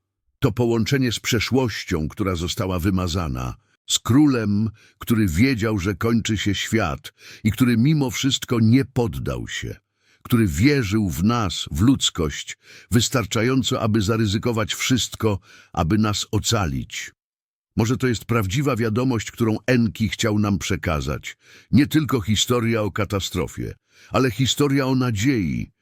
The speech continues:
o tym, że nawet w obliczu totalnej destrukcji, nawet gdy wszystko wydaje się stracone, możliwe jest przetrwanie.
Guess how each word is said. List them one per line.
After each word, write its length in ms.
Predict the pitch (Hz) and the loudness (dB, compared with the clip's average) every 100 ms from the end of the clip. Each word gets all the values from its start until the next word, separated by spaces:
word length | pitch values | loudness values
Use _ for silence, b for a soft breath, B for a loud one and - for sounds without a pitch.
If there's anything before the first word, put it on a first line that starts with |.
| _ - | _ -2
o 140 | 120 | -2
tym, 360 | - 120 113 117 B B | 0 2 2 2 B B
że 180 | 76 104 | 0 4
nawet 480 | 104 131 151 131 92 | 4 4 2 0 0
w 80 | 101 | -2
obliczu 460 | 101 120 120 117 | 0 -2 0 -2
totalnej 680 | 101 123 - 139 135 127 117 | 0 -2 0 0 2 2 2
destrukcji, 960 | 85 113 - - 127 - - - 80 - B B B | 2 0 0 0 0 0 -6 -2 -2 -2 B B B
nawet 360 | 113 131 127 90 | 0 2 0 0
gdy 220 | 95 107 | 2 0
wszystko 500 | - 156 147 - 113 | 0 -2 -2 -2 0
wydaje 400 | 107 110 123 107 | 2 0 0 0
się 140 | 107 | -2
stracone, 840 | 95 - 101 92 - 101 73 69 73 b b b b | -2 -2 -2 0 0 0 0 -2 -4 b b b b
możliwe 480 | 98 82 107 98 92 | 0 2 2 2 0
jest 200 | 82 - | -2 -4
przetrwanie. 800 | 104 - - 80 76 58 52 | -4 -4 -6 -4 -4 -4 -6